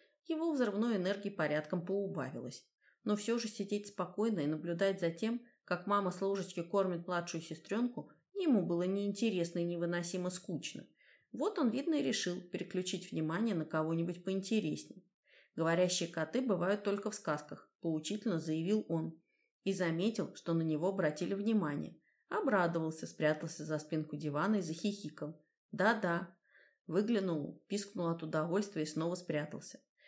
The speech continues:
Через пару секунд из-за укрытия опять показалась его перепачканная шоколадом рожица. "А у нас дома есть книжка про такого кота".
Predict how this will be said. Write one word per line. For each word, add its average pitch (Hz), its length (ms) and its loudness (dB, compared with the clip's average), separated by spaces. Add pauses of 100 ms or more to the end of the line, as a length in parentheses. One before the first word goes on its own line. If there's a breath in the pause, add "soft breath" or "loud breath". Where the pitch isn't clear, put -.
(160 soft breath)
Через 180 240 -2
пару 294 260 4
секунд - 440 0
из-за 180 200 0
укрытия 190 460 0
опять 220 320 -2 (340)
показалась 202 580 6
его 190 140 2
перепачканная 180 800 2
шоколадом 180 600 4
рожица. 175 520 2 (280)
"А 165 140 4
у 175 60 4
нас 214 240 4
дома 294 280 4
есть 247 220 2
книжка 233 480 2 (160)
про 190 120 2
такого 185 440 2
кота". 165 480 0